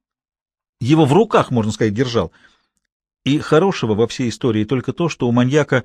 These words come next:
нет резонов заподозрить засаду.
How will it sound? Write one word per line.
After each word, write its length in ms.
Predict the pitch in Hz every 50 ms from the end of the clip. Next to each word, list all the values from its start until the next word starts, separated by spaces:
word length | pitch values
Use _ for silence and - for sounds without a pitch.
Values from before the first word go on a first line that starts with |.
| - _ _ _ _ _ _ _ _ _
нет 300 | 110 120 139 165 180 -
резонов 480 | 147 135 123 110 151 180 175 165 143 113
заподозрить 560 | 110 123 - 139 135 139 147 127 135 143 123
засаду. 480 | 131 151 147 - - 98 80 71 -